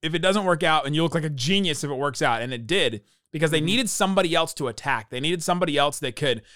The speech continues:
Speaker 1: put pressure on the defense. And they honestly needed somebody to attack Coby White, 'cause <laughs> they just had him out there, and he was
Speaker 2: Yeah.
Speaker 1: waiting. They were waiting for somebody to just cross him up all over the place. Uh, I was, I walked, as I was walking out of the arena, I was walking by Coby White, and he did not look like he had a good night.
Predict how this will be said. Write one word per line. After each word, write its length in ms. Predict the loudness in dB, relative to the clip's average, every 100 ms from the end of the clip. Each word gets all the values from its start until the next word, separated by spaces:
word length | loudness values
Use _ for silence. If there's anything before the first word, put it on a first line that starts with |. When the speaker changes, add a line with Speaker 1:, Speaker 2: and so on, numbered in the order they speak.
| _
Speaker 1:
put 200 | -6 -2
pressure 300 | 2 2 2
on 100 | 0
the 60 | 0
defense. 460 | -2 -2 -2 -4 -4
And 100 | -4
they 140 | -4 -2
honestly 500 | 0 2 0 -4 -8 _ _ _ _
needed 260 | 0 0 2
somebody 260 | 2 4
to 60 | 2
attack 300 | 2 0 2
Coby 240 | 0 2
White, 320 | 2 0 0 -2
'cause 180 | 0
<laughs> 0 |
they 220 | 2 2 2
just 160 | 0
had 180 | 0 2
him 160 | 2 2
out 220 | 0 2
there, 240 | 2 2 -2 -6
and 120 | -2
he 100 | 2
was 140 | 2 4
Speaker 2:
Yeah. 100 | 4
Speaker 1:
waiting. 280 | 4 2 2
They 100 | 4
were 80 |
waiting 300 | 4 4 4
for 100 | 2
somebody 340 | 0 0 0 -2
to 80 | -4
just 220 | -6 -4
cross 320 | -2 0 0
him 160 | 0 2
up 120 | 2
all 200 | 2 2
over 140 | 2
the 80 | -2
place. 320 | -4 -6 -6 -10 -16 -20 _ _
Uh, 200 | 0 2
I 80 | 2
was, 120 | 0 2
I 80 | -2
walked, 360 | 2 0 0
as 120 | -2
I 40 | 0
was 100 | 2
walking 260 | 0 2 0
out 60 |
of 60 | 0
the 120 | -2
arena, 260 | -2 0 0
I 20 |
was 100 | -2
walking 300 | -2 -4 -2
by 160 | -2 -2
Coby 220 | -4 -6
White, 280 | -8 -10 -12
and 80 |
he 100 | -10
did 120 | -8 -4
not 180 | -4
look 100 | -2
like 140 | -4 -4
he 100 | -4
had 140 | -4
a 60 | -4
good 220 | -6 -6
night. 180 | -8 -12